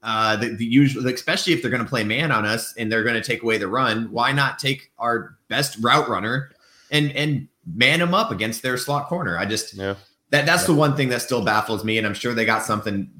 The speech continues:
Speaker 1: scheming up in their head. But, um, all right, let, let's talk about our, our matchup of the, of the, of the side. So our offensive player versus their defense player, what matchup do you think is gonna be the biggest, um, game changer?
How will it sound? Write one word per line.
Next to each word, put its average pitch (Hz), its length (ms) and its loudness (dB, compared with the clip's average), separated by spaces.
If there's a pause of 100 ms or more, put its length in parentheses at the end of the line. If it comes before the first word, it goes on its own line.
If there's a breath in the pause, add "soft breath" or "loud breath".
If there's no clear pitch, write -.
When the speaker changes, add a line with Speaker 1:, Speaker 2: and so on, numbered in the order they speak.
Speaker 1:
scheming 101 440 -2
up 95 160 -2
in 90 80 -2
their 92 140 0
head. 82 260 -2
But, 85 240 -4 (560 soft breath)
um, 82 340 -8
all 120 120 4
right, 123 100 4
let, 139 140 2
let's 147 180 4
talk 160 180 6
about 147 200 8
our, 120 160 6
our 120 140 6
matchup 113 480 4
of 98 140 2
the, 98 440 2
of 95 180 -4
the, 92 460 -2
of 87 160 -8
the - 60 -6
side. 82 360 0 (200)
So 98 420 0 (320)
our 139 280 6
offensive 127 540 0
player 120 240 4
versus 107 220 0
their 110 120 2
defense 104 300 -2
player, 104 340 2
what 131 220 2
matchup 120 420 2
do 110 100 -2
you 107 60 2
think 107 200 -4
is 95 100 -8
gonna 101 140 -4
be 98 100 0
the 95 140 -2
biggest, 98 500 -4
um, 90 260 -4
game 92 220 -6
changer? 85 400 -12